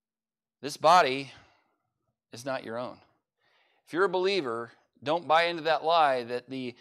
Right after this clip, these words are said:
uh, pro-choice crowd says, "It's my body." As a believer, the answer is, "No, it's not." <laughs> It's his body. He owns it now.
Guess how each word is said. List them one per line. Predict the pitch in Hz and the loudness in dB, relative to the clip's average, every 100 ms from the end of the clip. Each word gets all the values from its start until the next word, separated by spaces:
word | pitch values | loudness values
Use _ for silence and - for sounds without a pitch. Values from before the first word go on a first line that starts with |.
| - - - | -20 -20 -14
uh, | 113 107 | -10 -10
pro-choice | - 165 160 - 185 185 156 - | -2 -2 -2 -2 -2 -2 -4 -8
crowd | - 139 135 | 0 2 2
says, | 127 143 127 127 | 0 -2 -2 -2
"It's | 190 175 | -8 -8
my | 165 180 190 | 0 2 4
body." | 175 190 175 156 - _ _ _ _ _ - | 6 6 6 0 -14 _ _ _ _ _ -10
As | 127 | -8
a | 143 | -8
believer, | 143 180 180 147 143 131 - | -4 -4 -2 -4 -6 -10 -12
the | 131 | -6
answer | 156 151 143 | -6 -6 -6
is, | 131 120 | -6 -8
"No, | 120 139 | -8 -8
it's | 131 143 | -8 -8
not." | 139 110 _ - - - - | -10 -10 _ -20 -20 -20 -20
<laughs> | 117 _ _ _ _ - | -20 _ _ _ _ -20
It's | - | -6
his | 160 196 | 2 2
body. | 156 151 139 107 - _ _ _ _ _ | 4 4 4 0 -14 _ _ _ _ _
He | 117 131 269 | -10 -2 2
owns | 262 190 | 2 2
it | 156 | -4
now. | 131 120 95 | -6 -6 -8